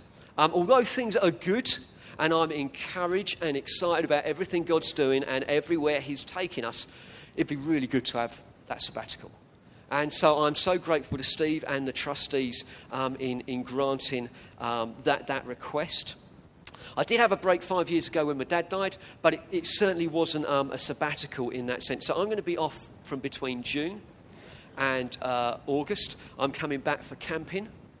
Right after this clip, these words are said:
Ashburnham. I wouldn't miss it for the world.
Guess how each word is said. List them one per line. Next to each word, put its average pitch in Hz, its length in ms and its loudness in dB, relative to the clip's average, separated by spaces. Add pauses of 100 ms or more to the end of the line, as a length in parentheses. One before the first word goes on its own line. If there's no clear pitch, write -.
(320)
Ashburnham. 170 680 0
I 147 120 4
wouldn't 160 340 6
miss 170 260 2
it 170 100 0
for 160 120 -2
the 143 120 4
world. 165 580 6